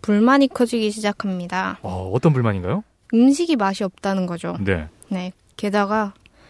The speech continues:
Speaker 1: 안주에서 머리카락이 나온다는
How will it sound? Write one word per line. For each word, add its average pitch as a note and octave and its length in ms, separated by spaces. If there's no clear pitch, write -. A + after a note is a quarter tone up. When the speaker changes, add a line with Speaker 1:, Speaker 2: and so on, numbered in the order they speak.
Speaker 1:
안주에서 A#3 560
머리카락이 A#3 680
나온다는 G3 720